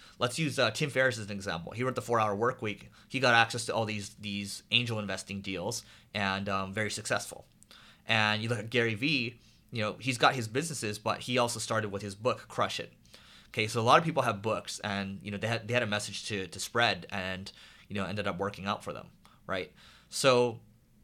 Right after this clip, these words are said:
look, it's not gonna be an easy journey, but I do believe you can build a brand. Like, again, Tim Ferriss, Gary Vaynerchuk, Daniel Pink, Malcolm Gladwell,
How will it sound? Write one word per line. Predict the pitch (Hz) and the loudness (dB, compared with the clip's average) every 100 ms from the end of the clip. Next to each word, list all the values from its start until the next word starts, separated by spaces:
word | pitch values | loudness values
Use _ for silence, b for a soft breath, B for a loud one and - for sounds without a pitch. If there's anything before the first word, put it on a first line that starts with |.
| _ - | _ 0
look, | 143 - - | 0 0 -4
it's | 127 151 | 2 4
not | 143 | 4
gonna | 143 | 2
be | 127 | 0
an | |
easy | 117 123 120 | 0 0 0
journey, | 110 110 139 196 - _ 113 | 0 0 0 -4 -8 _ 0
but | 131 175 180 - - | 6 6 6 -6 -2
I | 127 | 0
do | 120 131 | 2 0
believe | 117 120 113 | 0 0 -2
you | |
can | 113 | -4
build | 110 104 | -4 -4
a | |
brand. | 92 110 87 | -2 -2 -2
Like, | 95 104 - | -4 -8 -12
again, | 110 113 87 B B B - | -6 -4 -4 B B B -6
Tim | 143 151 | -4 2
Ferriss, | 135 127 131 - - - | 6 6 6 0 -8 -4
Gary | 113 120 123 | 2 2 2
Vaynerchuk, | 117 110 120 101 101 - 113 | 0 0 0 -2 -2 -12 -4
Daniel | 113 110 113 | 0 2 0
Pink, | 101 - 160 165 - b b b | -4 -2 -2 -2 -10 b b b
Malcolm | 110 113 113 110 | 0 2 2 0
Gladwell, | 123 131 131 131 127 131 | 4 6 6 4 6 4